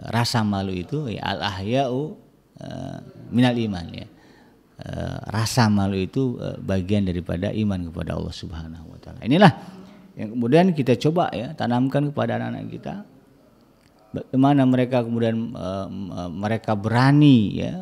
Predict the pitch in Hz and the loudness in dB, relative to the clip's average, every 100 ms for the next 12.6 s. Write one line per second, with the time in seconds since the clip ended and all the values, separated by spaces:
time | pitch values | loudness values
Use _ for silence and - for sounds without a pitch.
0 | 92 - 82 90 92 - 98 104 104 117 | -12 -10 -8 -8 -8 -8 -4 -4 -4 -6
1 | 113 110 101 98 - 104 104 101 - 104 | -2 -2 -2 -4 -2 -2 -2 -2 0 2
2 | 101 - 202 123 113 - - - _ 101 | 2 0 -2 -2 -6 -12 -20 -20 _ -10
3 | 101 98 107 110 113 - 110 107 101 101 | -8 -8 -6 -8 -8 -8 -6 -6 -6 -8
4 | 107 104 98 95 - 92 92 101 107 - | -6 -6 -4 -6 -6 -6 -2 -2 -4 -8
5 | 92 - 120 170 175 95 98 95 92 92 | -10 -8 -8 -8 -10 -8 -8 -6 -6 -6
6 | 98 120 - 98 92 90 90 - 87 - | -6 -8 -8 -8 -6 -8 -10 -10 -12 -14
7 | 90 87 90 82 82 82 - 92 - 113 | -14 -12 -12 -14 -14 -14 -12 -12 -12 -14
8 | _ - - - _ _ _ _ _ - | _ -20 -20 -20 _ _ _ _ _ -16
9 | 95 92 101 98 92 92 101 101 98 98 | -12 -8 -6 -6 -6 -4 -2 -4 -4 -4
10 | 104 98 - 98 87 92 104 98 131 147 | -2 -2 0 0 0 0 0 4 6 6
11 | 160 120 95 98 - 98 98 92 98 - | 6 0 -2 -6 -4 -2 -2 -2 -2 0
12 | 135 196 214 - - - | -2 -2 -6 -14 -16 -16